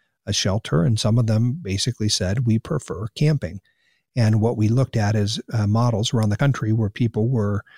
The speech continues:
uh, the barriers to going to a, a shelter to seek the kind of services that you could receive there included things like, "Well, they can't let me have our pets there, and I prefer to be outdoors,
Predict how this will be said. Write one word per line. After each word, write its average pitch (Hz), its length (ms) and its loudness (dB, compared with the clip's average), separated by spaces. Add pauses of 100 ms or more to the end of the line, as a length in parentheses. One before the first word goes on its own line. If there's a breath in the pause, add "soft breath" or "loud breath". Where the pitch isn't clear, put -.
(380 loud breath)
uh, 95 260 -2
the 104 100 -2
barriers 117 460 2
to 113 140 -4
going 110 340 0
to 110 220 0
a, 98 180 -2
a - 120 -4
shelter 107 600 -4
to 113 100 -2
seek - 280 -2
the - 100 -8
kind 107 200 0
of 95 60 -2
services 104 520 0
that 95 100 -6
you 107 100 -4
could 101 220 -8
receive 123 320 0
there 98 160 0
included 98 500 0
things 107 220 -2
like, 98 240 -6
"Well, 110 100 -2
they 92 120 -2
can't 104 240 -4 (100)
let - 100 -14
me 120 100 -2
have 107 180 -4
our 104 100 -2
pets - 420 -4
there, 87 380 -2 (460 loud breath)
and 95 180 0
I 92 140 -2
prefer 165 380 0
to 139 80 2
be 104 140 2
outdoors, 95 600 -2